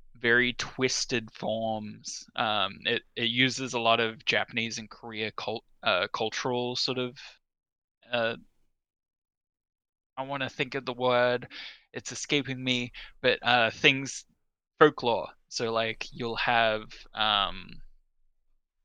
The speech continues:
the, is it Yana masks?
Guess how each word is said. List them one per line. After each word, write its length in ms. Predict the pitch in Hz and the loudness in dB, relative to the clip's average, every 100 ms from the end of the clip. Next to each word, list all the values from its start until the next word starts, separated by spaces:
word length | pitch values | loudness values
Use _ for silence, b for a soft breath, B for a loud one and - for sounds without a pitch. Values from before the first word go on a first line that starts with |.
| _ _ | _ _
the, 640 | 127 113 107 107 107 107 107 - _ _ _ _ _ _ _ _ _ _ 131 | 4 6 6 4 4 2 0 -6 _ _ _ _ _ _ _ _ _ _ -8
is 100 | 131 | -4
it 120 | - | -4
Yana 560 | 110 117 123 143 165 165 - | 0 0 2 2 0 -4 -8
masks? 720 | 165 170 208 - - - - | -2 0 0 -4 -8 -10 -14